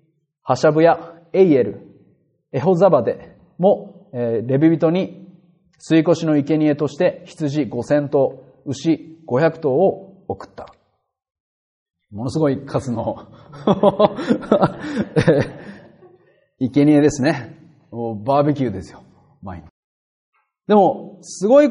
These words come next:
すごいというか、これは本当にすごいなと思うのは、そのヨシアが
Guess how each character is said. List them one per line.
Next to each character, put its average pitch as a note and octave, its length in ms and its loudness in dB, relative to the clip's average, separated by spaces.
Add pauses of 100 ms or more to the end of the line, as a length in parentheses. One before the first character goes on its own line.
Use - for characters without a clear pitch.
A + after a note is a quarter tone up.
(120)
す - 180 -8
ご B3+ 120 4
い A#3 80 0
と G3 80 6
い - 20 0
う - 0 -
か、 D#3 160 4
こ - 400 -2
れ F#3+ 60 6
は G3 240 4
本 G3+ 160 0
当 B3+ 80 0
に - 20 2
す A3+ 100 -4
ご B3 140 4
い A#3 40 2
な G#3 160 4
と F3 100 0
思 F#3+ 120 6
う - 20 0
の D#3+ 120 4
は、 E3+ 180 4
そ E3 100 -2
の D#3 100 4
ヨ G#3+ 120 8
シ A#3+ 160 0
ア E3 120 4
が E3+ 460 2